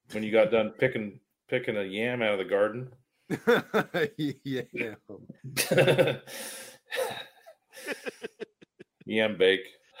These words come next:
Speaker 1: <laughs>
Speaker 2: Man. <laughs> Leo Safko says, "I'm starting to lose respect for the panel tonight with all this winger talk." <laughs>
Speaker 1: Oh, come on, Leo.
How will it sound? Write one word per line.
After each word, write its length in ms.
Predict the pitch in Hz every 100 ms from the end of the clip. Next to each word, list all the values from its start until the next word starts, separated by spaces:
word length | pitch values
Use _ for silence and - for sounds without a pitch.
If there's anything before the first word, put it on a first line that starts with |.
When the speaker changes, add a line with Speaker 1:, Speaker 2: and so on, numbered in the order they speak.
| - -
Speaker 1:
<laughs> 100 | 135 - - - - - _ _ _ _ _ _ _ - 302 - 262 - 214 _
Speaker 2:
Man. 380 | - 95 95 90 - - - _ - - _ _ _ _
<laughs> 100 | -
Leo 280 | 220 180 175
Safko 520 | 151 160 147 143 139
says, 140 | - 131
"I'm 100 | 123
starting 320 | - 147 143
to 60 | 127
lose 220 | 135 120
respect 480 | 127 - 139 135 - - _
for 80 | 123
the 80 | 123
panel 380 | - 143 139 127
tonight 260 | 123 120
with 120 | 120
all 120 | 120 120
this 180 | 113
winger 320 | 117 131 131 110
talk." 640 | - 120 - 127 - - -
<laughs> 0 | - - 302
Speaker 1:
Oh, 260 | 135 117
come 180 | - 151
on, 180 | 123 113
Leo. 440 | 107 107 113 -